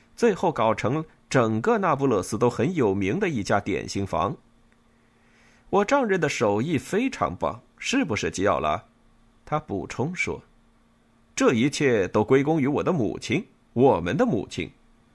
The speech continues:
现在的人都眼红嫉妒，他们都想陷害我们，都在说对他不利的话，但我们都能容忍别人。我们早就习惯于专注自己的生意，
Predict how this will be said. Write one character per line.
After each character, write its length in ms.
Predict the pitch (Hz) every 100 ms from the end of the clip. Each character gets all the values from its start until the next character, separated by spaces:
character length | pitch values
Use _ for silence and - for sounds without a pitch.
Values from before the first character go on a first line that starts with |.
| _ _ _ _ _
现 260 | - 151 104
在 200 | 160 120
的 100 | 107
人 320 | 95 107 113
都 160 | 123
眼 240 | 117 98 -
红 220 | 87 107
嫉 260 | 170 214 82
妒， 160 | 73 - _ _
他 100 | 175
们 100 | 175
都 160 | 123 220
想 160 | 117
陷 300 | 92 208 233
害 160 | 101 117
我 160 | 87 69
们， 180 | 78 - _ _
都 120 | 107
在 160 | 107 95
说 280 | - 95 98
对 120 | 131
他 160 | - 113
不 200 | 80 120
利 180 | 240
的 140 | 160 87
话， 260 | 110 - - _ _ _ _
但 180 | - 196
我 120 | 143
们 200 | 143 160 147 _
都 180 | 226 277
能 180 | 147 147
容 280 | 101 131 247
忍 180 | 107
别 220 | - 62 85
人。 180 | 90 - _ _ _ _ _ _ _
我 140 | 123 160
们 100 | 202
早 260 | 160 120
就 160 | 127 233
习 160 | - 139
惯 220 | 151 110
于 240 | 98 113
专 260 | 120 131 131
注 200 | 131 98
自 260 | - 208
己 260 | 117 90 - -
的 80 |
生 300 | 196 110 98
意， 180 | 95 -